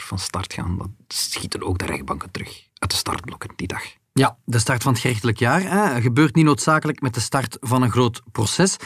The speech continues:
Speaker 2: Er zijn natuurlijk tradities en, eh, ja, er zijn plechtigheden, hè, op vijf plekken in ons land, de Mercuriales.
Speaker 1: Ja, op elk hof van beroep, op alle hoven van beroep, eh,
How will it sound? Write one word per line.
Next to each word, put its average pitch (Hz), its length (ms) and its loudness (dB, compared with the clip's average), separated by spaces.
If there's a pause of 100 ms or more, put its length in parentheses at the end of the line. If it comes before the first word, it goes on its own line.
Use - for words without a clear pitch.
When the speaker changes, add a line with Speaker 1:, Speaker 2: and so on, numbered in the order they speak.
(460)
Speaker 2:
Er 120 140 0
zijn 123 140 6
natuurlijk 113 340 2
tradities 120 720 2
en, 110 280 4
eh, 92 240 0
ja, 107 100 0
er 135 120 2
zijn 107 180 0
plechtigheden, 151 680 4
hè, 165 140 2
op 147 120 0
vijf 135 300 0
plekken 139 340 0
in 139 120 4
ons 127 180 4
land, 147 340 2
de 113 140 2
Mercuriales. 95 680 2
Speaker 1:
Ja, 147 240 2
op 113 180 -6
elk 117 420 0 (280)
hof - 380 0
van 110 200 0
beroep, 98 260 2
op 101 160 -2
alle 110 220 2
hoven 107 420 4
van 107 220 2
beroep, 92 440 0
eh, 92 220 0